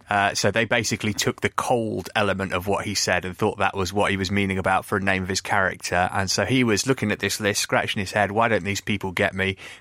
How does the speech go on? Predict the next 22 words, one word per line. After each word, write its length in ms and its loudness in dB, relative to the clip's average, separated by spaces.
With 180 4
his 300 4
English 400 2
wife, 280 2
Jeannie, 360 0
at 80 -4
the 80 -4
time, 320 0
who 100 -2
was 140 -2
in 120 -2
wrestling 320 0
herself, 480 2
she'd 280 2
made 200 2
him 80 0
a 40 0
cup 240 -2
of 120 -4
tea 360 2
and 240 -2
said, 340 2